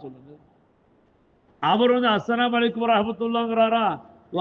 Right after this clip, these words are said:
அலைக்கும் ஸலாம் ரஹ்மத்துல்லாஹ் பரக்காத்துஹுன்னு" சேர்த்து சொல்லுங்க. அவர் கொடுக்கறத விட பெஸ்டா திருப்பி கொடுங்க. அதைத்தான் அல்லாஹ் சொல்றான்,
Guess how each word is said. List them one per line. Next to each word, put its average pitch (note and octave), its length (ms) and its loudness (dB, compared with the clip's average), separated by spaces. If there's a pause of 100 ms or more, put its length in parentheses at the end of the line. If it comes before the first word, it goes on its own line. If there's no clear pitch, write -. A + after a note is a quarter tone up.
(120)
அலைக்கும் A3 460 -2
ஸலாம் G#3 340 -4
ரஹ்மத்துல்லாஹ் F#3+ 720 -4
பரக்காத்துஹுன்னு" F#3+ 680 -2
சேர்த்து F#3 320 -4
சொல்லுங்க. G3+ 280 -6 (880)
அவர் E3 200 -2 (100)
கொடுக்கறத A#3 440 2
விட A#3+ 120 2 (140)
பெஸ்டா A#3 280 2 (100)
திருப்பி A3 300 -2
கொடுங்க. A3 240 -2 (2000)
அதைத்தான் A3+ 320 2
அல்லாஹ் G#3+ 280 0
சொல்றான், F#3 300 0